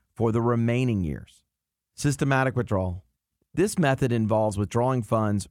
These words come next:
from an annuity account in specified amounts for a specified payment frequency. The annuitant is not guaranteed lifelong payments with options.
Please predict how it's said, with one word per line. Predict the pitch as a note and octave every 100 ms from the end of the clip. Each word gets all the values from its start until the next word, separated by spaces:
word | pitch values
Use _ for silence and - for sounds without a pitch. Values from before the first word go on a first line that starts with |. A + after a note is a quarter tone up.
| _
from | A2+ G#2
an |
annuity | G#2 A2+ D3 B2+
account | G#2+ - G2+ G2
in | G#2 G2+
specified | - - C3+ - C3 B2+ A2+
amounts | G#2 G#2 F2+ - - _ -
for | A#2
a | A2 G#2+
specified | - - B2+ B2 B2+ A2+ A2+ G#2+ G2+ _ -
payment | A#2+ A#2+ A#2 - _ _
frequency. | A2+ G#2 F2 D#2 - - _ _ -
The | A#2
annuitant | C3+ F3 F3 D#3 -
is | A2+ G#2+
not | B2 C3+ C3+
guaranteed | A2 B2 A#2+ G#2+ A#2+ A2
lifelong | G#2+ A2+ A2+ A2+ A2+
payments | - A#2 A2 G#2
with | G2 G2+
options. | G2+ G2 - -